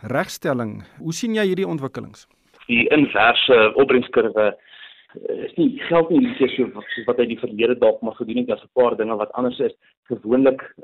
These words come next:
Speaker 2: eh, ga-, is dit 'n, kry ons 'n inverse kurwe as inflasie aan die styg is, wat dit nie op die oomblik is nie.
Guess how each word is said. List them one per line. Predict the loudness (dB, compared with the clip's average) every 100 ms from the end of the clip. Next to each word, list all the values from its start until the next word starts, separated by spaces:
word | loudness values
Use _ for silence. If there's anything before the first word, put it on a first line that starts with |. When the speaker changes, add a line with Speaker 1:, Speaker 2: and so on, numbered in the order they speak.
| -14
Speaker 2:
eh, | -10 -10 -12 -8 -8 -6
ga-, | -4 -4
is | -6 -12
dit | -6 -6
'n, |
kry | -2 -2
ons | 0
'n | -2
inverse | 2 0 2 0 0 _ _ _ 2
kurwe | 4 4 2 0 -4 -14 -4
as | -4 -2
inflasie | -4 -2 4 4 4 2
aan | -2
die | -2 -2
styg | 0 0 -2
is, | -16 _
wat | -8 -8 _
dit | -14 -6
nie | -4
op | -4
die | -4
oomblik | -4 -4 -4
is | -8 -6
nie. | -8